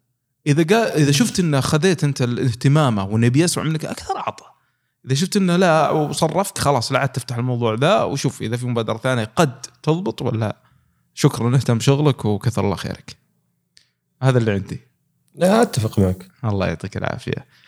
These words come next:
Speaker 1: طيب، انشر الحلقة يا شباب، وسمعونا أصواتكم، آه، سجلوا في الأنكر،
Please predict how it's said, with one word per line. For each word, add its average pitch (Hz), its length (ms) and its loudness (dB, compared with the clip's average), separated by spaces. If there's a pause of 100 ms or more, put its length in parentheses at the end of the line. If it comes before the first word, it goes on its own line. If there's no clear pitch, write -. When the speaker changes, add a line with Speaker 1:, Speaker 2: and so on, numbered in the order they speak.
(240)
Speaker 1:
طيب، 95 340 -4
انشر 120 220 0
الحلقة 117 440 -2
يا 113 60 -2
شباب، 139 640 0
وسمعونا 107 920 0
أصواتكم، 120 640 0 (220)
آه، 110 120 -6
سجلوا 110 380 0
في - 80 -14
الأنكر، 104 520 -2